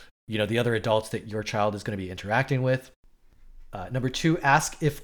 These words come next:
older children or adolescents will be in the home and what the sleeping arrangements are gonna be for the kids. You know, forty percent,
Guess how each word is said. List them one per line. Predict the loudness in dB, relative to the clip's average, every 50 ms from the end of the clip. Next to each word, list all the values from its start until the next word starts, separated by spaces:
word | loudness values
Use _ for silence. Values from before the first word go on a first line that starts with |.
| 2
older | 4 4 6 6 4 2
children | 2 0 -2 0 0 0 -2 -2 -4 -4 -4 -6 -8 -8 -4
or | -2 -2 0 2
adolescents | 4 4 4 4 4 2 2 0 -2 -4 -2 -2
will | -2 0
be | 2 4 4 6
in | 4 4
the | 2 -4
home | -4 2 6 8 8 8 6 4 0 -6 -8 -10 -12 -18 -20 -20 -20 -20 -14 -10
and | -8 -6 0 0
what | 0 0 0
the | -2
sleeping | -4 -4 -2 -2 -2 -2 0 0 -2
arrangements | 0 0 0 -2 -2 -4 -4 -6 -8 -8 -8 -10 -8 -8
are | -6
gonna | -6 -4 -4 -4
be | -6 -6
for | -8 -8
the | -8 -8
kids. | -8 -6 -6 -6 -6 -8 -10 -14 -16 -16
You | -12 -12 -10
know, | -10
forty | -4 0 2 2 2 2
percent, | 0 -4 -6 -4 -2 -2 -2 -2 -2 -6 -10 -16